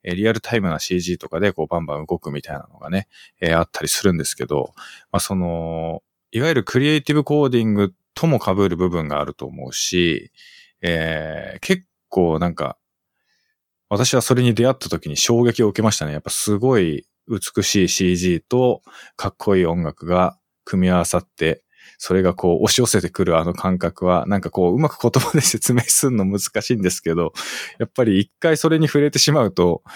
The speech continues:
うーん、なんかすごいなっていうふうに感じましたね、当時は。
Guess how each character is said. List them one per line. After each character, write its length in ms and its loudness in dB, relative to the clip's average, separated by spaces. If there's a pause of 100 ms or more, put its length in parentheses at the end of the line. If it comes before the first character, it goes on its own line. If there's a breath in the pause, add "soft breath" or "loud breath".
(420 loud breath)
う 60 -6
ー 440 0
ん、 40 0
な 80 2
ん 20 -2
か 80 -8
す 140 -4
ご 140 4
い 40 4
な 140 2
っ 80 -18
て 580 -2 (880)
い 120 -8
う 80 -2
ふ 60 -6
う 40 -2
に 80 -4
感 220 0
じ 80 0
ま 100 2
し 80 -2
た 100 -6
ね、 120 -4
当 240 -2
時 100 -8
は。 240 -6